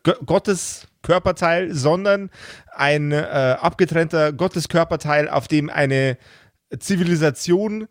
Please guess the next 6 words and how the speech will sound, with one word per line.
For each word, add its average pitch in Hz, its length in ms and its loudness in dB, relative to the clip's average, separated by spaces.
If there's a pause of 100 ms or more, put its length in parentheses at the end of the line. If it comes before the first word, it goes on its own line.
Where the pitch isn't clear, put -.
(260)
lebt, 160 640 -2 (360)
die 170 460 0 (1700)
technologisch 185 720 0
so 196 180 0
weit 175 180 2
fortgeschritten 180 920 -2